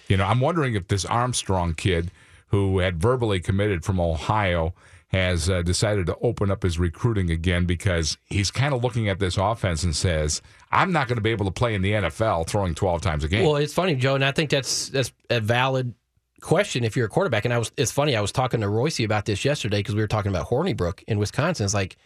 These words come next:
Speaker 2: if you're Wisconsin, how do you get a, a, you know, a top tier quarterback to come to your school when you, you know the formula <laughs> and the formula is not changing? You're not throwing it fifty times. You're not throwing it forty times. So, um, I don't know. That's, that's the sales job that, that Fleck has to do, that, "Hey,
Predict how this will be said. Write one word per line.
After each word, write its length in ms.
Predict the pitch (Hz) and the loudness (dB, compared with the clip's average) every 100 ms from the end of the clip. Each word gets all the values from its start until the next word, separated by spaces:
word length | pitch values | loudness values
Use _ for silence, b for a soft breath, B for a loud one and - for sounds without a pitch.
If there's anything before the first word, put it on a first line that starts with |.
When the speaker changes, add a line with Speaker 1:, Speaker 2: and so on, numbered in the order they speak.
| b b b b b | b b b b b
Speaker 2:
if 120 | 120 | 0
you're 80 | 175 | 2
Wisconsin, 560 | 127 - 143 165 - 92 | 2 0 0 0 0 0
how 180 | 127 | 0
do 80 | 147 | 2
you 80 | 147 | 0
get 260 | 123 131 - | 0 -2 -2
a, 180 | 101 107 - - | -6 -6 -14 -6
a, 120 | 104 101 101 - | -4 -2 -6 -8
you 180 | - 110 | -2 0
know, 140 | 101 | 0
a 80 | 90 - | -2 -4
top 380 | - 139 - - _ _ - | 0 0 -2 -10 _ _ -8
tier 340 | - 147 131 | -2 0 0
quarterback 500 | 104 139 147 110 107 | -2 0 0 0 -2
to 80 | - | -2
come 200 | - 131 | -2 0
to 60 | 113 | 0
your 200 | 107 104 | 0 -2
school 300 | - 160 123 | 0 0 0
when 100 | 107 | 0
you, 220 | 107 - _ - 80 - | -2 -4 _ -18 -18 -4
you 160 | 117 139 | 0 2
know 180 | 160 | 2
the 80 | 151 | 0
formula 500 | - 160 156 113 110 - | 0 0 0 0 -4 -2
<laughs> 60 | |
and 100 | 180 | -2
the 80 | - | -2
formula 420 | 170 220 208 175 160 | 2 2 2 2 0
is 100 | 160 | 0
not 220 | 170 151 | 0 0
changing? 440 | 160 165 131 120 - B B | 0 0 0 -2 -4 B B
You're 140 | 139 | 2
not 160 | 165 156 | 2 2
throwing 200 | 175 156 | 2 2
it 100 | 131 | 0
fifty 340 | 151 135 127 117 - 127 - | -2 0 -2 -2 -8 -14 -2
times. 300 | 139 131 123 | 0 2 2
You're 100 | 135 | 0
not 100 | 123 | 0
throwing 140 | 127 | -2
it 40 | 110 | 0
forty 200 | 143 123 | 0 0
times. 240 | 117 107 | 0 0
So, 240 | 127 113 - B B B - | 0 0 -2 B B B 0
um, 480 | 127 127 120 113 - _ - - | 2 2 0 -2 -4 _ -4 0
I 60 | |
don't 100 | 262 | 2
know. 180 | 254 196 - | 2 0 -2
That's, 240 | 180 - | -2 0
that's 220 | 175 180 | 0 0
the 80 | 175 | 0
sales 360 | - 175 170 135 | 0 2 0 0
job 280 | 147 151 135 | 0 2 0
that, 200 | 127 123 | -2 -2
that 140 | 120 | -2
Fleck 240 | - 151 | 0 0
has 160 | 151 135 | 0 0
to 80 | 123 | 0
do, 220 | 151 160 | 0 2
that, 240 | 127 117 120 | 0 0 0
"Hey, 420 | 135 131 131 | 0 0 0